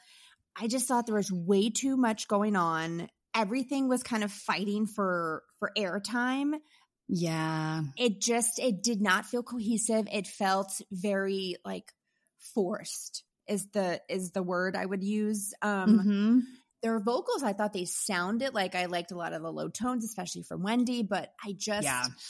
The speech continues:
Speaker 1: it just was not, it was a miss for me. It, it sounds like you feel the same.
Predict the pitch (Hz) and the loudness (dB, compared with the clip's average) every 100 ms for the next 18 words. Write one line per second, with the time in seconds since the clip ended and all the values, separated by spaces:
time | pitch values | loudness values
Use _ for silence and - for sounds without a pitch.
0 | - - - - _ _ - 196 - _ | -10 -10 -12 -14 _ _ -20 -20 -20 _
1 | _ - - 208 202 208 - 202 196 185 | _ -12 -6 -4 -2 -2 -2 -2 0 2
2 | 175 - 202 190 196 196 - - 175 170 | 0 0 -2 0 0 0 -2 -4 -6 -6
3 | 165 165 180 - 196 - 196 196 185 180 | -6 -6 -8 -6 -8 -6 -6 -4 -4 -4
4 | 175 175 165 175 170 - 185 175 175 | -4 -4 -4 -6 -4 -2 -2 -2 -6